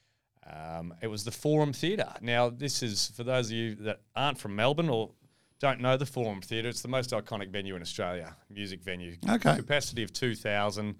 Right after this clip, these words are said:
Speaker 2: Wow.
Speaker 1: It's been around for a hundred and fifty years.
Speaker 2: Yeah.
Speaker 1: Used to be a cinema back in the day. It's in the heart of the city, right next to the train station there in, um,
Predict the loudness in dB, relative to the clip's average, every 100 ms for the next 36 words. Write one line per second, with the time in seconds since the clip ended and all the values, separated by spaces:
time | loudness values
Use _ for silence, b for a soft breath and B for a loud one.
0 | 2 6 6 6 2 0 0 2 2 2
1 | 0 -2 0 0 0 -2 -6 -6 -8 -4
2 | -4 -4 _ 6 8 8 4 -6 _ -6
3 | -4 -2 0 2 2 2 2 2 2 2
4 | 0 0 0 -2 -4 -4 0 4 4 4
5 | 0 2 0 -2 -6 0 2 2 0 -2
6 | -4 -4 -2 0 0 0 -2 -2 -4 -4
7 | -4 -4 -4 -6 -4 -4 -4 -8